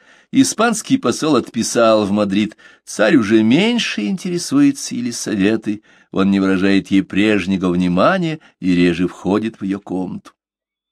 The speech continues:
Цесаревна отреагировала на тревожный сигнал странно. Отправилась с первого августа зачем-то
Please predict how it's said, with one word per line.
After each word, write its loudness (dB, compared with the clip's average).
Цесаревна 0
отреагировала 0
на -4
тревожный -2
сигнал -6
странно. -6
Отправилась 2
с -12
первого 2
августа -2
зачем-то -6